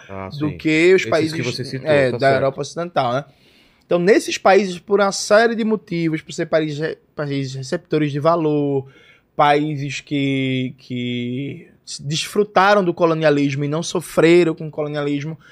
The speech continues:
Speaker 2: você consegue fazer ro-, reformas, você consegue fazer mudanças. Semana passada eu tava lendo que em, em Lyon,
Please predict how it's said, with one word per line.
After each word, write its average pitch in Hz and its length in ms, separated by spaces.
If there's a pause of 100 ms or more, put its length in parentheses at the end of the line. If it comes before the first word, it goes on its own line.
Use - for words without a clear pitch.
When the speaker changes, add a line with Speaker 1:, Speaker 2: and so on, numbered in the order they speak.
(220)
Speaker 2:
você 190 180
consegue 190 340
fazer 156 280
ro-, 147 200
reformas, 139 640
você - 80
consegue 135 300
fazer 135 180
mudanças. 131 600 (260)
Semana 170 320
passada 165 260
eu - 20
tava 165 220
lendo 160 260
que 151 460
em, 156 280
em 156 260
Lyon, 170 340